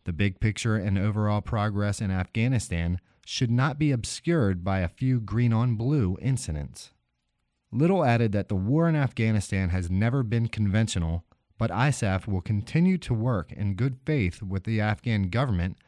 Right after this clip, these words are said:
to transition security control. For more information, visit defense dot gov. To watch the unedited press conference,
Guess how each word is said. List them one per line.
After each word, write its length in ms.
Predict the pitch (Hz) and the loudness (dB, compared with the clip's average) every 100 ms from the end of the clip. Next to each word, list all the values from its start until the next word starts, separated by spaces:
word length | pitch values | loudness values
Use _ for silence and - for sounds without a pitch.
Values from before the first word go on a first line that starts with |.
| _ - | _ -4
to 100 | 135 | -4
transition 760 | - 151 143 113 165 - 113 120 | 0 0 2 2 0 0 -2 -2
security 580 | - - 90 85 87 | -6 -8 -6 -4 -4
control. 680 | 95 107 95 113 98 85 76 - _ _ _ _ _ | -4 -6 -4 -2 0 0 -4 -10 _ _ _ _ _
For 220 | _ 107 104 | _ 0 4
more 240 | 104 107 | 6 4
information, 720 | 104 104 95 107 - 160 156 - - | 4 2 2 2 2 0 -2 -6 -10
visit 400 | 87 101 95 - | -4 -2 -2 -6
defense 440 | 90 - 107 104 | -8 -2 -2 -2
dot 240 | - 101 95 | -4 -4 -4
gov. 340 | 95 82 60 - - _ _ _ _ | -4 -4 -6 -14 -20 _ _ _ _
To 140 | - 104 | -2 0
watch 320 | 98 98 - | 2 0 -4
the 180 | 98 104 | -2 0
unedited 760 | 104 110 95 110 107 104 95 | 0 0 0 -2 -2 -4 -4
press 320 | - 143 151 | -2 -2 -2
conference, 640 | - 87 82 - 101 - | -4 -4 -4 -4 -6 -6